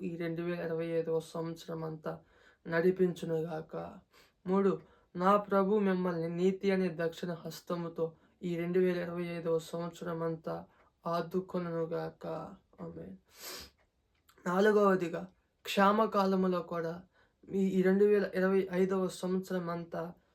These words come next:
సంతృప్తితో, సమృద్ధితో ప్రభు మిమ్మల్ని నడిపించునుగాక. ఈ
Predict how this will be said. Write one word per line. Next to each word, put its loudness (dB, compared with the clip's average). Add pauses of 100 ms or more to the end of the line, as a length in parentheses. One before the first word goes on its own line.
(240)
సంతృప్తితో, 0 (440)
సమృద్ధితో 0 (340)
ప్రభు 0
మిమ్మల్ని -2
నడిపించునుగాక. -6 (420)
ఈ -2